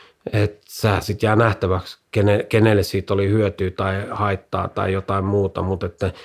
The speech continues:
mun mielestä me onnistuttiin tänä kesänä ihan hyvin. Saatiin kuitenkin pois sitä ihan alun, alun leirityksiä, missä tehtiin vaan testejä pienryhmissä. Mut ollaan saatu ihan hyvä kesä vedettyä. Ja ties, vähän harmittaa silleen niinku poikien puolesta, kun on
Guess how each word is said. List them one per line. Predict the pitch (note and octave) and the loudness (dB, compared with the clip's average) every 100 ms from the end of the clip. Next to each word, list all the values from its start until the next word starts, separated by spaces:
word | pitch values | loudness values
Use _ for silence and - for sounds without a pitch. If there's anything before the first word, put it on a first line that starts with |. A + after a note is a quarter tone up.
| - - | -20 -6
mun | - A2 | 2 6
mielestä | G#2 G2 - | 6 4 2
me | A2+ | 4
onnistuttiin | A2+ G#2+ - G#2 A2 | 4 4 0 -2 -2
tänä | G#2 A2 A2 | 0 0 0
kesänä | G2 G#2 A2 G#2+ | 0 0 0 2
ihan | A2 G#2+ | 4 6
hyvin. | A#2+ G#2+ A2+ G2+ - _ - - - _ | 6 6 6 4 0 _ -20 -20 -20 _
Saatiin | - G#2+ G2 G#2 | 0 2 2 0
kuitenkin | - A2 G#2 G2+ G#2 - - _ | 4 4 4 2 -2 -2 -14 _
pois | - G#2+ - | 2 2 2
sitä | G2+ | 0
ihan | A2 G#2 G#2 | 2 2 4
alun, | G#2+ A2 G#2+ F#2 - - | 4 4 4 2 -2 -2
alun | A2+ A2+ G#2+ | 2 4 6
leirityksiä, | A2 G#2+ G2 G#2 G2 - G2 | 4 4 2 -2 -6 -4 -2
missä | G2 - - | -2 -4 -6
tehtiin | G2 G2 G2+ | -6 -2 0
vaan | G2+ G2 | 0 0
testejä | G#2 G2 - F#2+ | -2 -2 -4 -4
pienryhmissä. | G#2+ G#2+ F#2 F#2+ F#2+ F#2+ - F#2 - - - - _ | -2 0 0 0 0 -2 -4 -8 -10 -20 -20 -20 _
Mut | - G2 | -4 2
ollaan | G#2 G#2 | 4 4
saatu | F#2+ G#2+ G2 G2+ | 4 2 2 2
ihan | G#2+ G2+ | 4 4
hyvä | G#2 G2 | 4 2
kesä | - F#2+ G2+ G2 | 0 -2 -2 0
vedettyä. | G#2 G2+ F#2 - F#2 | 0 0 -4 -4 -4
Ja | F2+ F#2 | -4 -2
ties, | A2 G#2+ - | -2 -2 0
vähän | C3+ D3 C3 | 2 6 6
harmittaa | D3 D3 G#2+ - G#2+ | 8 8 6 2 -4
silleen | G#2 B2+ A2+ G#2 | 0 0 2 2
niinku | G2 G2 | 0 -2
poikien | - A2+ G#2 G#2 | 0 2 2 -2
puolesta, | G2+ G2+ F#2 F#2+ | -2 -2 -2 -4
kun | G#2 G#2 | 0 2
on | G2 | 0